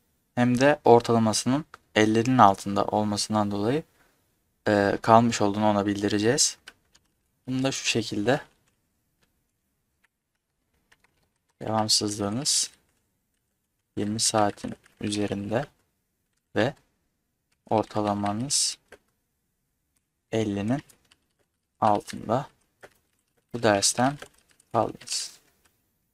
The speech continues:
Bu şekilde son kontrol bloğumuzu da yazdıktan sonra,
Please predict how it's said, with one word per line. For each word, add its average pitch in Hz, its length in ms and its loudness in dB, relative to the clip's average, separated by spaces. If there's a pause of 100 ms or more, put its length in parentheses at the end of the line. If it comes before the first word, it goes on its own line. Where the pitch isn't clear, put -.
(920)
Bu 147 80 -4
şekilde 139 480 4
son 131 380 6 (280)
kontrol 107 480 2
bloğumuzu 101 420 0
da 101 60 4
yazdıktan 120 560 4
sonra, 143 460 0